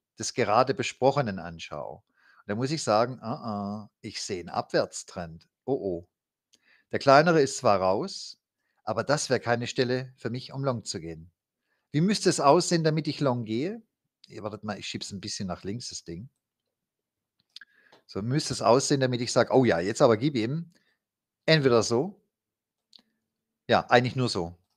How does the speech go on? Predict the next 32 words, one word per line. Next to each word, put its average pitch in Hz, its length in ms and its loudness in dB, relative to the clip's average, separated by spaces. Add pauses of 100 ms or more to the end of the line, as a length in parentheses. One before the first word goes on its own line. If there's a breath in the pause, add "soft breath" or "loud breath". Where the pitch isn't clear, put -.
(400 loud breath)
Wenn 135 120 0
der 147 100 6
Markt 160 320 4
weiter 185 320 6
hochsteigen 143 500 4
sollte, 107 260 0
soll 160 200 4
er's. - 360 -2
Ich - 220 -8
will, 185 340 2
das 151 180 -8
ist 185 120 -4
mir 180 100 0
völlig 196 220 0
egal. 110 420 2 (260 loud breath)
Aber 131 160 4
hier, 175 360 6
wo 143 120 4
wir 147 80 4
jetzt 190 220 2
gerade 170 260 0
sind, 165 280 -2
ist 135 180 -10
eben 139 220 -6
eine 151 340 0
Wahrscheinlichkeit 123 760 0
groß. 95 380 -6
Nicht 165 300 -6
Gewissheit, 180 500 2
sondern 156 180 -6
eine 127 140 -4
Wahrscheinlichkeit. 104 800 -6